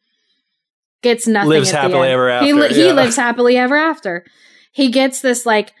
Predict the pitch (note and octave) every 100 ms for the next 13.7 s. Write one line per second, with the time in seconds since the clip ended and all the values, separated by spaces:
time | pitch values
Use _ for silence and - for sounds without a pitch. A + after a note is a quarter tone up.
0 | _ _ G#3+ A3+ A#3 A#3 B3 A#3+ F4 F4
1 | - A3+ G3+ F3+ F3+ - B3 A3 A#3+ A#3
2 | B3 A3+ A#3 G#3+ - G3+ G#3 G#3+ B3 B3
3 | - - D#4 D#4+ G3 F3 F3+ - - _
4 | - A3 A#3 A3+ A#3 A3+ A3 G#3 - -
5 | - A#3+ G#3+ G#3 G#3+ C4+ C4+ C#4+ B3+ B3
6 | A#3 G#3+ - - F#3 G3+ A#3+ A3+ - _
7 | _ _ _ F#3 F#3 G3 A3+ C4 C#4 A3+
8 | G#3+ G#3+ A3 G3+ - C4 B3 F3+ F3+ F3
9 | F#3 A#3+ D#4+ - _ _ _ _ _ _
10 | _ _ _ _ _ _ C#4+ D4 A4 F#4+
11 | C4+ F#3+ D#3+ F#3 _ _ _ _ - C#3
12 | B2+ B3+ D#4+ D4+ B3 C#4 E4 F4 D4 B3+
13 | G#3 F#3+ - G#3 A3 F3 F3